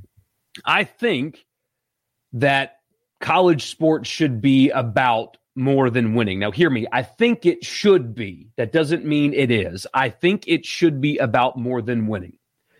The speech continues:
For example, I think Alabama should not be playing Brandon Miller. Why? Because a, a young man needs to be taught some kind of punitive lesson about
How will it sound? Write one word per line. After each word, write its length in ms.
For 200
example, 500
I 140
think 220
Alabama 680
should 260
not 260
be 140
playing 400
Brandon 380
Miller. 360
Why? 520
Because 720
a, 220
a 20
young 360
man 520
needs 400
to 160
be 180
taught 360
some 400
kind 400
of 180
punitive 560
lesson 560
about 540